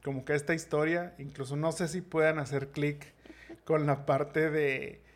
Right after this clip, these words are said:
este, un grupo de rock volviéndose famosos e incluso, <laughs> pues, el mismo niño haciendo sus, este, sus historias, tipo, la forma en la que está grabando para hacer, este, el, el reportaje, digo, la entrevista, todo, todo eso, pues,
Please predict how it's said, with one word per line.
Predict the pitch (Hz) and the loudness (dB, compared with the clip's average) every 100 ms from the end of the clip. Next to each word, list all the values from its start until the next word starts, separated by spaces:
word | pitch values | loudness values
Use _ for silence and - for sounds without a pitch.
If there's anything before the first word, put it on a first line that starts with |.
| - - | -20 -14
este, | - 135 131 - 139 135 127 - | -2 -2 -2 0 2 2 -2 -2
un | 160 170 | 0 4
grupo | 170 165 160 | 2 4 4
de | |
rock | 143 143 143 143 | 4 4 2 0
volviéndose | 147 147 143 139 151 | -2 0 0 0 -2
famosos | 135 127 139 139 156 151 | -4 -4 -4 -2 -2 0
e | |
incluso, | 139 120 127 139 135 - - - _ | -4 -4 -8 -8 -10 -14 -18 -20 _
<laughs> | - - - _ - | -20 -20 -20 _ -2
pues, | 170 147 | 0 2
el | 139 | 2
mismo | 208 156 165 | 0 -4 -4
niño | 160 156 156 160 160 | -4 -4 -2 -2 -2
haciendo | 143 143 139 135 143 | -4 -2 -2 0 -2
sus, | 143 139 120 - - | -2 -6 -6 -14 -14
este, | 147 143 - - 120 | -10 -10 -12 -14 -12
sus | 123 123 | -10 -10
historias, | 113 - 139 147 147 143 | -10 0 4 4 4 0
tipo, | 139 - 123 123 | -6 -10 -12 -12
la | 131 131 | -10 -8
forma | 135 139 | -6 -6
en | 139 | -6
la | 143 - | -6 -8
que | - - | -12 -12
está | - 131 | -4 -4
grabando | 135 139 131 135 131 131 123 | 0 0 0 -2 -4 -6 -6
para | 127 135 | -10 -8
hacer, | 131 127 | -8 -6
este, | 123 - 139 135 - - - - _ | -8 -10 -12 -12 -16 -20 -20 -20 _
el, | 143 131 131 139 | -6 -4 -4 -4
el | 139 | -4
reportaje, | 139 139 139 139 131 151 | -4 -4 -4 -2 0 -2
digo, | 143 139 | -2 -6
la | 131 | -6
entrevista, | 131 123 131 143 143 143 135 | -6 -6 -6 -6 -4 -2 -2
todo, | 131 131 - | -4 -6 -6
todo | - 139 | -4 -4
eso, | 139 156 | -4 -10
pues, | - 131 | -12 -20